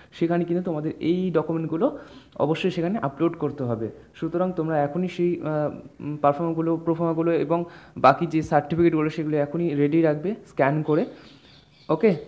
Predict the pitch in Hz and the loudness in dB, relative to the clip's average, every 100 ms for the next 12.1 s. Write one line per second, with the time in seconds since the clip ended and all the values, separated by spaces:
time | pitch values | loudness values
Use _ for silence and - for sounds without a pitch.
0 | - 151 156 151 147 - 165 165 175 196 | -8 -2 2 0 0 0 2 2 0 -2
1 | 190 196 - 175 175 196 190 - 208 208 | -2 -4 0 0 0 -2 -2 -6 -6 -4
2 | 220 202 - 202 - 165 165 175 175 175 | -4 -6 -4 -2 0 -2 0 2 0 -4
3 | - 175 160 143 196 196 185 160 127 - | -10 0 4 6 4 2 2 2 0 -2
4 | 117 - - - 170 151 143 143 170 180 | -10 -10 -12 -6 -2 2 4 4 6 4
5 | 160 214 269 - - - - 147 190 190 | 4 0 -4 -10 -4 -2 0 -2 -2 -2
6 | 160 - 147 135 190 135 123 113 110 110 | -2 -2 -6 -4 -2 -2 -2 -2 -2 -4
7 | - - - _ - - - - 1077 1077 | -10 -20 -20 _ -20 -20 -20 -18 -18 -20
8 | - - _ _ _ _ _ - - - | -20 -20 _ _ _ _ _ -20 -20 -8
9 | 151 147 170 180 151 151 214 214 220 220 | 2 4 4 8 8 10 6 4 4 2
10 | - 160 165 160 185 190 202 202 196 165 | 2 2 2 2 4 4 4 4 2 2
11 | 165 185 185 185 - - 143 139 180 185 | 6 8 8 6 -2 2 6 6 6 2
12 | 175 | 2